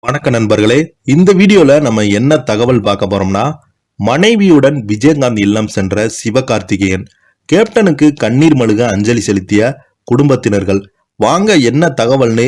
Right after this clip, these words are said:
இந்த வீடியோல முழுமையாக பார்த்து தெரிஞ்சுக்கலாம். அதுக்கு முன்னாடி நம்ம சேனலை சப்ஸ்கிரைப் பண்ணாதவங்க எல்லாம் சப்ஸ்கிரைப் பண்ணிக்கோங்க. பெல் பட்டன் சிம்பல் அமைக்கி நம்ம சேனலோட நோட்டிஃபிகேஷனை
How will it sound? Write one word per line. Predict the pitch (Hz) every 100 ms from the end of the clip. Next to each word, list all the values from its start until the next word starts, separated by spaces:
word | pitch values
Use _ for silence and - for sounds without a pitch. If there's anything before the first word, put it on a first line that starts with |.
| 135 -
இந்த | 117 110
வீடியோல | 107 156 156 113 123
முழுமையாக | 110 98 123 131 127 131
பார்த்து | 135 104 101 107
தெரிஞ்சுக்கலாம். | 101 101 95 98 95 95 _ _ _ -
அதுக்கு | 104 139 151
முன்னாடி | 147 170 196
நம்ம | 175 120 104
சேனலை | - 139 117 113
சப்ஸ்கிரைப் | - 101 - 160 135
பண்ணாதவங்க | 113 101 98 95
எல்லாம் | 98 123 131
சப்ஸ்கிரைப் | 107 - 147 143
பண்ணிக்கோங்க. | 104 98 95 104 143 - _ _ -
பெல் | 151 185
பட்டன் | 208 190 165
சிம்பல் | 127 110
அமைக்கி | 104 101 127 131
நம்ம | 101 107 151 147
சேனலோட | 127 131 120 120
நோட்டிஃபிகேஷனை | 120 113 131 123 107 - 117